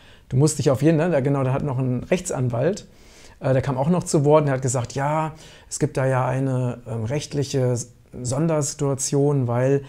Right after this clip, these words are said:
es gibt zum einen die Schulpflicht und es gibt die Impfpflicht. Und diejenigen, die nicht geimpft sind, die dürfen ja, ähm, die müssen eigentlich in die Schule gehen, aber wenn sie geimpft sind,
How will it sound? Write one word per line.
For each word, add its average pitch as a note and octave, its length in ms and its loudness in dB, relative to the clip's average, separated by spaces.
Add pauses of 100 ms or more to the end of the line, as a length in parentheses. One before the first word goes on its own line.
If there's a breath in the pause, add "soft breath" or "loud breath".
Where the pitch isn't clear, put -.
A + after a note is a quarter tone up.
(180 loud breath)
es - 80 -16
gibt C3 180 -2
zum C3+ 180 -2
einen C3+ 280 -2
die A#2 100 0
Schulpflicht G3+ 800 4
und C#3+ 100 0
es B2+ 100 -4
gibt - 180 -6
die - 120 -8
Impfpflicht. D#3 640 -2 (340 loud breath)
Und C3+ 160 2
diejenigen, D3+ 340 4
die B2+ 80 0
nicht C3+ 280 -2
geimpft F#3 440 0
sind, E3 420 2 (420 loud breath)
die C3+ 100 0
dürfen D3+ 300 6
ja, C#3 340 0 (480 loud breath)
ähm, C3 320 0
die A#2+ 80 0
müssen F#3 320 4
eigentlich F3 200 2
in F3+ 60 4
die F3 60 4
Schule F3+ 260 4
gehen, F3 180 4
aber C#3 240 2
wenn C#3 100 0
sie B2 80 -2
geimpft E3 320 -2
sind, D#3+ 320 0